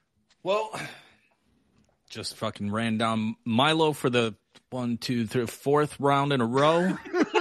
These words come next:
So it's gonna be pretty easy who I'm going with. I'm going with Bax.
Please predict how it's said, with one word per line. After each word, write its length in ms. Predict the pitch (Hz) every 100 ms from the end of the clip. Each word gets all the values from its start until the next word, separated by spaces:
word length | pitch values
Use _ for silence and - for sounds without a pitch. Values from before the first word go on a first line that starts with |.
| - 359 339 359 349 - 302 - - -
So 640 | 160 120 120 127 123 120 117
it's 200 | 123 -
gonna 140 | 156
be 100 | 135
pretty 380 | 127 165 170 147
easy 200 | 147 139
who 140 | 135 135
I'm 180 | 135 123
going 220 | 120 117
with. 200 | 110 113
I'm 120 | 123
going 140 | 127
with 100 | 123
Bax. 540 | 110 107 95 - -